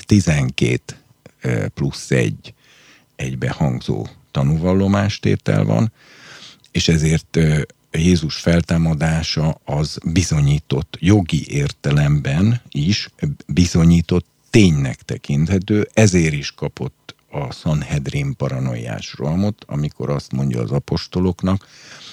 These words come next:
hogy ti most ránk hárítjátok annak az embernek a vérét. Hiszen ha az apostolok tizenkét tanúvallomása igaz, az az Isten föltámasztotta Jézust a halálból,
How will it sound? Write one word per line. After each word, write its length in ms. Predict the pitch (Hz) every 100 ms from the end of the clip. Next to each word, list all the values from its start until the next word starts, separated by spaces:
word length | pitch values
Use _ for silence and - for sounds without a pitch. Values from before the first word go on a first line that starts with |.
| -
hogy 200 | - 76
ti 180 | - 82
most 300 | 82 87 -
ránk 400 | 98 90 80 80
hárítjátok 920 | - 78 73 73 - 73 76 73 -
annak 280 | 73 76 76
az 140 | 76
embernek 600 | 76 71 69 69 67 69 71
a 40 |
vérét. 540 | 64 60 53 50 50 - _ - - -
Hiszen 460 | - - - 85
ha 260 | 80 73 71
az 100 | 71
apostolok 760 | 78 - 71 - 78 65 65
tizenkét 600 | - 76 71 71 67 60 -
tanúvallomása 1040 | 71 69 67 55 60 60 55 50 - -
igaz, 560 | - 120 71 92 123 127 _ _ - - _ -
az 240 | 95 87
az 140 | 82
Isten 580 | 80 78 - - 67 60
föltámasztotta 1120 | - 69 76 - 69 67 71 - - - -
Jézust 500 | 62 67 65 62 -
a 60 | -
halálból, 720 | - 69 76 80 85 104 123